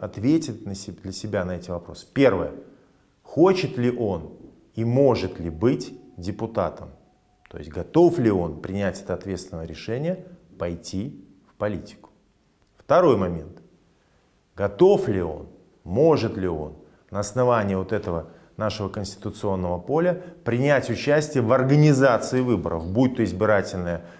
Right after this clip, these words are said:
комиссия или же наблюдение общественное? Следующий момент.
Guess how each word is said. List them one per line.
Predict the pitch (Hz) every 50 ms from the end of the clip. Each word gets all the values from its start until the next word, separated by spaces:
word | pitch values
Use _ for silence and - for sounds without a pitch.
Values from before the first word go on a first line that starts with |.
| - -
комиссия | - 101 98 107 127 160 175 170 - - 175 170 165 -
или | - 104 113 123 123 123
же | 104 101 104
наблюдение | 98 92 87 87 92 90 85 92 95 90 82 82 78 78
общественное? | 78 - - - 82 78 - _ - 80 80 82 95 _ _ _ _ _ _ _ _ _ _ _ _ _ _ _ _ _ _ _
Следующий | - - - 98 123 131 123 95 - -
момент. | 90 82 78 76 80 76